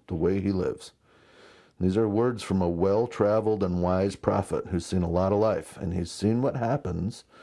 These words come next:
when there's a, uh, when we cling to a need to always win. You've seen it.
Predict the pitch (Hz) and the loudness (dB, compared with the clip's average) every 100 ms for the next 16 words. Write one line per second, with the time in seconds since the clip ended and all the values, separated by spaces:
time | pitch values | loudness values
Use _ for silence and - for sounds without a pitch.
0 | - - - - - 92 98 98 98 92 | -20 -20 -20 -20 -4 2 4 4 0 -2
1 | - 92 92 - - 92 104 98 98 90 | 0 -2 -2 -8 -2 0 2 0 0 -2
2 | - 127 123 127 135 131 131 117 98 107 | -4 0 0 0 -2 -2 0 0 2 0
3 | 117 104 85 - - 92 95 87 82 95 | 0 -2 -4 -4 0 2 2 -2 0 0
4 | 98 - 82 - _ _ _ _ _ _ | 0 -4 -16 -20 _ _ _ _ _ _
5 | - 78 104 - 110 120 139 | -4 0 0 0 -2 0 -2